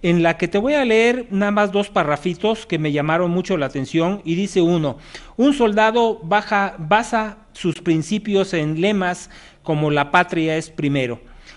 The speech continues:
frase que abarca nación, familia, símbolos y habitantes. Un soldado no abandona el lugar del enfrentamiento, permanece en él, no se oculta,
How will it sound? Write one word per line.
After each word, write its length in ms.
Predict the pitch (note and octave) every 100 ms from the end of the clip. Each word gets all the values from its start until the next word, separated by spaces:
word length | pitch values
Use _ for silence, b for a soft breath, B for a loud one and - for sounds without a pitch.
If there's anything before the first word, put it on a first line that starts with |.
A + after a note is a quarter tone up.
| B
frase 460 | - G3 A3+ A3 G3+
que 120 | E3
abarca 420 | D#3+ F#3 F#3+ F3
nación, 540 | D3 C3 F3+ F3 G3
familia, 680 | G3 D3 C3+ F3+ G3 F#3 D#3
símbolos 680 | - F3+ F3+ E3+ E3 E3 -
y 160 | - D3
habitantes. 800 | C#3 C3 - A#2+ A2 - - - B B B B -
Un 200 | A#3 C#4+
soldado 520 | A3+ G3 G#3+ B3 B3
no 160 | G#3+
abandona 540 | G#3+ G3 F3+ F#3 G#3 G#3
el 80 | E3+
lugar 340 | D#3 F3 F#3+
del 160 | F#3 D#3+
enfrentamiento, 920 | C#3+ D#3 C#3+ C#3+ D3+ F3+ F#3+ E3+ C#3+
permanece 540 | C#3+ C#3 D3 F#3+ F#3+
en 120 | C#3+
él, 300 | E3 F#3+ F#3 - b -
no 180 | D#3+ G3
se 140 | G3
oculta, 600 | C#3+ F#3 G#3 G#3 G3+ B2+